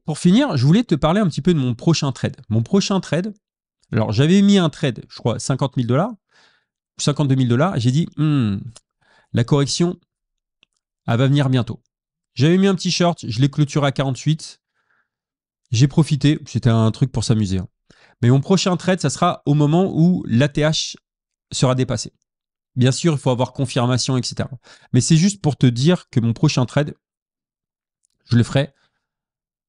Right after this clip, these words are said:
Et je suis pas un trader, hein. Je suis plus un investisseur, un holder. Mais des fois, j'aime bien m'amuser. Donc, j'ai une toute petite partie de mon portefeuille. Surtout, fais attention aux effets de levier. Moi, j'utilise pas des effets de levier, euh, gros. Mais bon,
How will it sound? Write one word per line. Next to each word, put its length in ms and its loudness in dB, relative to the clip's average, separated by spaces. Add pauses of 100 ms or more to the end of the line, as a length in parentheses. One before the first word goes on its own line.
(380)
Et 60 0
je 40 -2
suis 100 -2
pas 100 2
un 60 4
trader, 260 0
hein. 280 -6
Je 100 -20
suis 80 -4
plus 260 -2
un 200 2
investisseur, 640 -2
un 80 -2
holder. 320 0
Mais 100 0
des 80 2
fois, 120 2
j'aime 160 2
bien 140 2
m'amuser. 380 0 (100)
Donc, 160 0
j'ai 120 0
une 120 0
toute 220 0
petite 280 -2
partie 220 -2
de 40 -2
mon 80 0
portefeuille. 460 -2 (260)
Surtout, 300 -2
fais 100 -2
attention 380 0
aux 40 2
effets 260 0
de 40 -2
levier. 240 0
Moi, 160 -2
j'utilise 320 -6
pas 100 -2
des 160 -4
effets 200 -2
de 40 -4
levier, 360 0 (420)
euh, 540 -2
gros. 360 0 (320)
Mais 120 2
bon, 140 -4